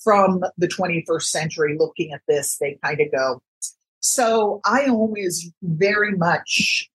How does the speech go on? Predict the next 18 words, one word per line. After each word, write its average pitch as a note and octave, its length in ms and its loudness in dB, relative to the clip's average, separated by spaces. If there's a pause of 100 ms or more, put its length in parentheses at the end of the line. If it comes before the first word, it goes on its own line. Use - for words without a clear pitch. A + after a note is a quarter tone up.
argue E3+ 520 4
we E3+ 80 0
should - 200 -6
try C#4 300 2
to C4 100 -14
take F#3 320 -2
things F3 260 -8
in D#3+ 60 -6
their D3+ 180 0
own D3 180 -8
terms - 540 0 (340)
and G#3+ 140 4
to G#3+ 100 -2
try C4+ 380 2
to B3 180 0
understand F#3 720 0
how A3 520 4
medical F#3 520 2